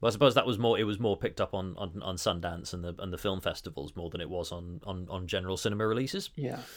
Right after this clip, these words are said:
Speaker 1: Uh, Wolf with Jack Nicholson. Love that film. Great, great horror film. Star Trek Generations. Ace Ventura, Pet Detective was number sixteen. And then the rest was Stargate, Philadelphia,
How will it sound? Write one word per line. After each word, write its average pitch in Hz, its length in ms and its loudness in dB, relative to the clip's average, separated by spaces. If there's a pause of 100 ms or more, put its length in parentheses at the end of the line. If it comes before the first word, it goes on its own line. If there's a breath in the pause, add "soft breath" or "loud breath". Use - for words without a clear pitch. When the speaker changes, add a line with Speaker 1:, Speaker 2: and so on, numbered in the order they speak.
(360 loud breath)
Speaker 1:
Uh, 104 240 6
Wolf 151 360 10
with 127 120 2
Jack - 180 8
Nicholson. 160 460 4 (360)
Love 120 220 8
that 131 160 12
film. 147 380 6
Great, 131 260 8 (1000)
great 117 320 6
horror 123 180 8
film. 143 300 4 (800)
Star 165 260 8
Trek 131 220 4
Generations. 131 680 4 (460 loud breath)
Ace 190 260 10
Ventura, 170 640 8
Pet 170 260 6
Detective 101 600 4 (1040 soft breath)
was 107 160 -2
number 107 180 2
sixteen. 123 520 2 (300 loud breath)
And 123 200 4
then 127 140 6
the 127 100 6
rest 139 220 6
was 104 160 2
Stargate, 156 720 8 (100)
Philadelphia, 110 920 10